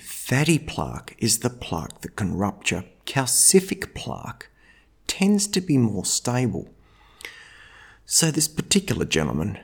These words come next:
had high risk plaque, and I put him on appropriate therapy, followed him for a number of years and pretty well returned him to his G P around twenty eighteen,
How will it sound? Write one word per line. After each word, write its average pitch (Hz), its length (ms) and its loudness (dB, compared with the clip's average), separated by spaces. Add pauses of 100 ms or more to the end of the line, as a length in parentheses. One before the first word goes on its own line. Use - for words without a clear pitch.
had 107 480 -2 (120)
high 113 600 -2 (160)
risk - 460 -2
plaque, 104 440 0
and 120 380 2
I 127 100 -2
put 160 300 -2
him - 260 0
on 101 120 -2
appropriate 101 520 -2
therapy, 98 560 -2 (360)
followed 147 320 2
him 113 160 4
for 110 120 -2
a 107 40 4
number 101 280 0
of 92 140 -6
years 98 240 2
and 131 300 -2
pretty 208 280 2
well 120 440 0 (260)
returned 117 540 2
him 104 180 2
to 101 160 -6
his 95 220 0
G 98 300 0
P 139 300 2
around 110 640 2 (380)
twenty 98 420 6
eighteen, 123 640 0